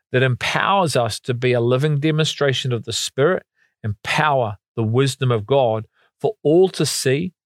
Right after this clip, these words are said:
touch, and experience. This is how the manifold wisdom of God gets displayed through the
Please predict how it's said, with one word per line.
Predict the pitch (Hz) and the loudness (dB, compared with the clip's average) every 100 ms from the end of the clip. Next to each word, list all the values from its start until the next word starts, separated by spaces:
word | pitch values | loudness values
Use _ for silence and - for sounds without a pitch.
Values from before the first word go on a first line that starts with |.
| _ | _
touch, | - 143 - - | 0 0 0 -4
and | 127 | -4
experience. | 120 - - 127 127 104 160 - _ _ - _ | -4 -6 -4 0 0 -2 -8 -20 _ _ -20 _
This | 175 180 | -2 0
is | 190 | 2
how | 180 165 | 2 2
the | 131 | 2
manifold | 123 139 160 156 - 143 123 | 0 0 0 0 0 2 2
wisdom | 123 151 - 143 | 2 0 0 -2
of | 123 107 | -2 -2
God | 127 143 156 131 | 2 2 0 -4
gets | 131 - - | -10 -10 -10
displayed | 120 123 - - 120 143 165 135 107 | -4 -4 -4 -4 0 2 2 0 -4
through | - 127 | -2 -2
the | 117 110 | 0 -4